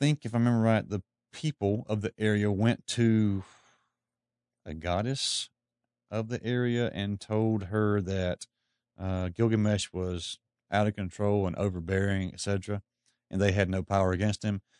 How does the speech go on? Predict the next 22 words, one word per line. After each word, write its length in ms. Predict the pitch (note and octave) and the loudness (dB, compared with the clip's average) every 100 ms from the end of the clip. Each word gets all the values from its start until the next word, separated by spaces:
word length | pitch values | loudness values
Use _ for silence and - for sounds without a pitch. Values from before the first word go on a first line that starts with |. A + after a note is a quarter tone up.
| _ | _
So 200 | - A2 | -2 0
she 220 | - C#3+ | 2 4
made 280 | B2+ A#2 G#2+ | 4 4 2
this 200 | G2+ F#2+ | 0 -6
beast 520 | G#2 F#2+ B2+ A#2+ - F2 | -6 -2 -2 -2 -6 -10
man, 560 | G2+ G2+ F#2 F#2 G#2+ - _ _ _ _ _ _ | -8 -6 -4 -4 -6 -8 _ _ _ _ _ _
who 60 | F#2+ | -2
was 100 | F2 | 0
a 40 | |
wild 420 | F2 G2+ G#2 G2+ | 0 2 2 2
beast 480 | G2+ F#2 F#2+ - - - | 0 0 -2 -6 -10 -10
man, 640 | A2 G2 F#2+ E2+ D#2+ F#2+ - _ _ _ _ | -2 2 2 0 -4 -8 -10 _ _ _ _
who 100 | A2+ | 2
was 160 | G#2+ F#2+ | 4 4
the 100 | A2 | 2
exact 440 | F#2 G#2 G#2+ - | 2 2 0 0
opposite 520 | A2 B2 - - F#2 - | 2 2 2 -2 -4 -2
or 160 | G2 | -2
mirror 260 | F#2 G#2 G#2 | 2 4 4
image 280 | G2+ B2 F2+ | 4 2 2
of 60 | F2 | 0
Gilgamesh. 600 | F#2 E2 D#2+ C#2+ - | -4 -4 -6 -6 -10